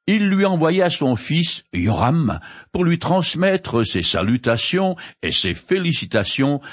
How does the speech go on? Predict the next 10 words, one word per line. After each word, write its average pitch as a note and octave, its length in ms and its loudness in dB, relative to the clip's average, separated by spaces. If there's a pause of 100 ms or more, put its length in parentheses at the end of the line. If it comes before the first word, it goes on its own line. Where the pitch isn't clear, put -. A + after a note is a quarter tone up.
(140)
d'avoir G#2 400 0 (140)
attaqué C3+ 680 0 (240)
et F2+ 100 0
vaincu B2 640 0 (160)
Hadadézer, G#2+ 800 -2 (360)
avec G3 240 0
lequel G#2+ 640 0 (280)
Toi A2+ 400 0 (460)
avait A#2 300 2
été B2 380 -2